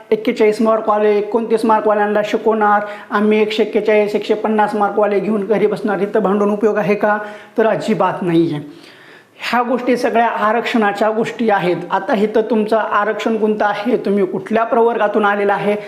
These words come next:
आता समजा तुमच्याकडे आरक्षण आहे, तुम्ही स्पेसिफिक, अ, कुठल्याही एका विशिष्ट, अ, आरक्षण घेतलेलं आहे आणि त्यातल्या त्यात तुम्हाला जर,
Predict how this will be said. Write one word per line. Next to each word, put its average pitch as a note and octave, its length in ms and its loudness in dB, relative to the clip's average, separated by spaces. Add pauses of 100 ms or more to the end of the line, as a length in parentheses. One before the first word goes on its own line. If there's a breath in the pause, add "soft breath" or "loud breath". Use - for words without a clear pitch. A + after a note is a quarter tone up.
(180 loud breath)
आता A3+ 280 0
समजा A#3+ 320 0
तुमच्याकडे G#3+ 480 0
आरक्षण G#3+ 500 0
आहे, F3+ 260 0 (440 loud breath)
तुम्ही A3 260 4
स्पेसिफिक, B3 680 -2
अ, A3 240 2
कुठल्याही A#3 500 0
एका A#3 200 0
विशिष्ट, A3+ 400 -2
अ, G#3+ 260 4 (180)
आरक्षण G#3 400 0
घेतलेलं G3 320 -2
आहे F#3+ 220 -2 (300 loud breath)
आणि A#3 200 0
त्यातल्या A3+ 420 0 (220)
त्यात A3 260 2 (580 loud breath)
तुम्हाला G3 500 2
जर, G3+ 340 2